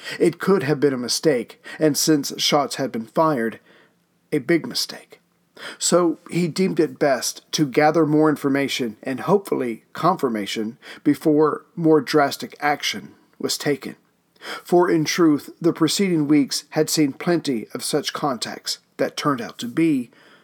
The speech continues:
false alarms. And though he had not yet shaved or dressed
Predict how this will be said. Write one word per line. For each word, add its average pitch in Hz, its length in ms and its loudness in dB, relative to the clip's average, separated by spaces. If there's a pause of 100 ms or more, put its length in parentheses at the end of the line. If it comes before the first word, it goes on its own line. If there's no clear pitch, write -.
(220)
false - 380 -2
alarms. 120 560 -10 (520)
And 170 180 2
though 185 140 6
he 175 220 2
had 156 180 2
not 147 260 0
yet 127 200 -6
shaved 151 520 4
or 110 80 -4
dressed 151 540 0